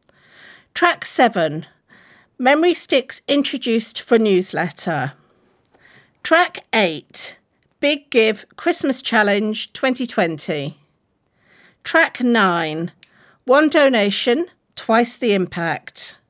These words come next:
Track ten, New Mechanism Discovered for Retinal Damage in Retinitis Pigmentosa. Track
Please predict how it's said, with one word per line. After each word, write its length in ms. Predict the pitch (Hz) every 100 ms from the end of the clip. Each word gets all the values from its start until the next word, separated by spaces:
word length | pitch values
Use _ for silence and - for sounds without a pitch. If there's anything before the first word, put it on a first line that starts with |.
| _ _ _ _ _ _ _ _ _ _
Track 340 | - 339 330 -
ten, 560 | - 247 208 160 160 - _ _ _ - - - -
New 240 | 262 330
Mechanism 560 | 349 302 - 269 254 277
Discovered 680 | 277 262 - 226 196 180 - _
for 220 | - 233
Retinal 540 | 220 269 - 302 262
Damage 680 | 247 220 190 170 175 - - -
in 220 | 214 202
Retinitis 840 | 233 - 262 220 214 214 220 - -
Pigmentosa. 960 | - 233 233 208 202 175 151 - 151 165 - _ _ _ _ _ _ _ _ _ _
Track 440 | - 311 320 -